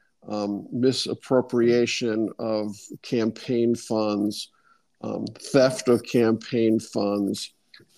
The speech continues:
theft of money from charitable organizations that he was involved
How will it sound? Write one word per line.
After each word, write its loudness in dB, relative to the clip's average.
theft 4
of 0
money 2
from -2
charitable 0
organizations -2
that -4
he -4
was -4
involved -6